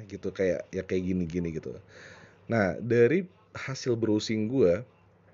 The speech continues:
s-, eh, tips atau nasihat yang paling utama itu adalah love yourself first. Gitu. Karena dengan lu me-,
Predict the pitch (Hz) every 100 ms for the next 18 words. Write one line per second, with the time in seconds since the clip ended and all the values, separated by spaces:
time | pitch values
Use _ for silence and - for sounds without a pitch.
0 | - - - - - - - - - -
1 | - - - - - - 123 117 117 -
2 | 226 226 - - - 123 123 123 156 147
3 | 175 - _ _ _ _ _ _ _ -
4 | 135 135 165 165 190 185 175 147 135 131
5 | 131 160 135 113 123 123 120 110 113 101
6 | 90 - 101 95 - 92 82 - - -
7 | - - - - - - - - - -
8 | - - 110 - 87 78 - - - -
9 | - - - 131 147 196 208 - - 127
10 | 123 113 113 117 - 139 147 240 240 190